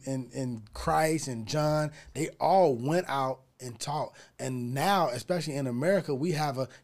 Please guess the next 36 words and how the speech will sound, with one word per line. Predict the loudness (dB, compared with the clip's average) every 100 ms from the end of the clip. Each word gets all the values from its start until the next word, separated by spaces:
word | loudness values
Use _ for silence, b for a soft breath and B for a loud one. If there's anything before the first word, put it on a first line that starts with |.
| -6
"get | 2 4
everybody | 4 4 2 0 -2
to | -4
the | -2
church, | -2 -2 -4 B B -2
get | 4 4
everybody | 4 2 2 0
to | -2 -4
the | -2
church" | 0 0 -2 -8
kind | -6 -4
of | -4
mentality. | -4 -2 0 0 -2 B B -10
And | -4
he | 2 4
was, | 2 0
his | -4 -2
argument | 2 2 4 2 0 -2
was, | 2 4 4 2 -2 B B B -6
it's | -4 -2
not, | -2 -2 -2
it's | -2
not | -2 0 2 2
about, | 2 4 2 0
and | -4 -6
like | -4 -4 -2
April | -4 -4
was | -6
saying, | -6 -6
it's | -6
not | -2 -2
about | -2 -2 -2 -4 -10
the | -10
platform. | -4 0 0 0 -4 -2
Our | -2 -2
purpose | -2 -2 -2 -8